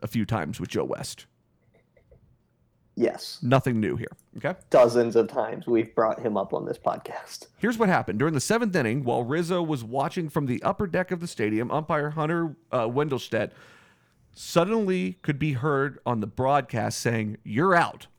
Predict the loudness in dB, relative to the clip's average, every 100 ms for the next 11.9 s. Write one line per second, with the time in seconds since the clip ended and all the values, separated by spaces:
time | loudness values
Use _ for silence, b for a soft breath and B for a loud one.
0 | -8 -2 -2 -4 -4 -2 -2 -2 -4 -4
1 | -10 -8 -6 -8 -8 -14 -20 _ b b
2 | b 2 2 4 2 0 -2 -4 -2 0
3 | 0 -2 -4 -4 -2 -2 -2 -6 -6 -6
4 | -4 -4 -2 -4 -6 -8 -6 -4 -4 0
5 | 0 0 -4 -6 b b -2 -2 0 -2
6 | -2 -2 -2 0 0 0 2 2 2 2
7 | 0 0 0 0 -2 0 -2 -4 -8 -4
8 | -2 -2 -2 -4 -4 -6 -6 -8 -8 -6
9 | -6 -10 -14 -20 B B B B B B
10 | 4 4 2 -2 0 4 6 8 6 2
11 | -6 _ _ _ _ -20 _ -12 -12